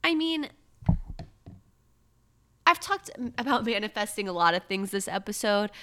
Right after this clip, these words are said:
but there is nothing more that I would like to manifest than something like that happening to me.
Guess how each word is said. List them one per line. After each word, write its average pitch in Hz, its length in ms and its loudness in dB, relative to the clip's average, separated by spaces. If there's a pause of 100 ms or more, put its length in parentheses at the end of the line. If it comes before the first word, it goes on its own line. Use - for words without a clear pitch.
(280)
but 247 140 2
there 320 180 2
is 381 120 -4
nothing 240 360 -2
more 202 520 2
that 202 120 2
I 185 160 10
would 185 100 -4
like 175 180 0
to 202 120 -10
manifest 170 580 -6 (240)
than 220 160 -4
something 339 420 -6
like 226 280 -4
that 196 320 4
happening 185 480 0
to - 140 -10
me. - 220 -8